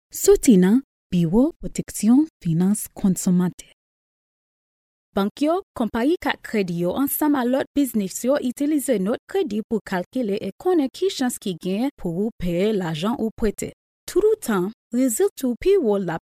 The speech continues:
pi fasil pou kalife pou prè ak tyo de enterè ki pi ba. Anpil not soti depi nan twa san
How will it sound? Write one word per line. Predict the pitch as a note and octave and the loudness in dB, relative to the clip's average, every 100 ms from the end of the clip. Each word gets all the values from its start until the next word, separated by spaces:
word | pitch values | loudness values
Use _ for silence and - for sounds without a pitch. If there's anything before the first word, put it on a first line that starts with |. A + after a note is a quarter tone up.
| _ | _
pi | - F#4+ | -2 0
fasil | F4+ E4+ - A#3+ A3 | 0 -2 -2 -2 -2
pou | G#3+ F3+ | -4 -4
kalife | F#3+ G3 B3 - C4+ - | -2 -2 0 2 0 0
pou | E3+ _ | -12 _
prè | - D#4 | -2 0
ak | C4 B3 - | -2 -8 -8
tyo | E4 B3+ | -2 -2
de | F3+ F#3 F#3 | 0 0 -2
enterè | - G3+ G#3 E3 | -4 -2 -2 -2
ki | - E3+ | -8 -10
pi | - F3 | -6 -6
ba. | A3 A#3+ - - | -2 -2 -4 -6
Anpil | E4 E4 G#4 F4+ | -6 0 2 6
not | C#4+ E4+ - | 6 4 2
soti | A4 G#4+ F4 | -2 0 0
depi | A3+ A#3+ A#3+ | 0 -2 0
nan | A3 F#3+ E3 | 0 -2 -4
twa | - C#4+ D#4+ | -2 -2 -2
san | - | -4